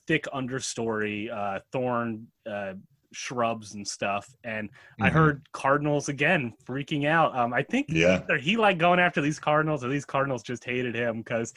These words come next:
Speaker 1: I
Speaker 2: Mm-hmm.
Speaker 1: heard him freaking out again. And so I'm, like, looking at the cardinals and kinda walking towards the, the shrub that they're in, and then all of a sudden it, it was,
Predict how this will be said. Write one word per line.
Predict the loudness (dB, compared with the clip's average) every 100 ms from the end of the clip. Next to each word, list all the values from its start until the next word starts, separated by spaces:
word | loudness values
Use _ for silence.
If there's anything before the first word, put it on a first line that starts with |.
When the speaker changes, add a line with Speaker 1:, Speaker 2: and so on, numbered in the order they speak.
| -20 -12 0
Speaker 1:
I | 2 4
Speaker 2:
Mm-hmm. |
Speaker 1:
heard | 4
him | 4
freaking | 0 0 0 2 2
out | 4 2
again. | 2 0
And | -2
so | -2 0
I'm, | 2
like, | 0 2
looking | 0 0
at | -2
the | -4
cardinals | -2 2 2 0 -2 -4 -8 -20 -12
and | -4 -4 -2
kinda | -4 0
walking | 2 2 0 -6
towards | -2 -2 -2 -2
the, | -2 -2 -4 -10 -20 -8
the | -6
shrub | -4 0 2
that | 2 0
they're | 0
in, | 0 0
and | -2
then | 0
all | 2 4
of | 4
a |
sudden | 0 2 2 2 0
it, | 0 0 2
it | 4
was, | 6 4 2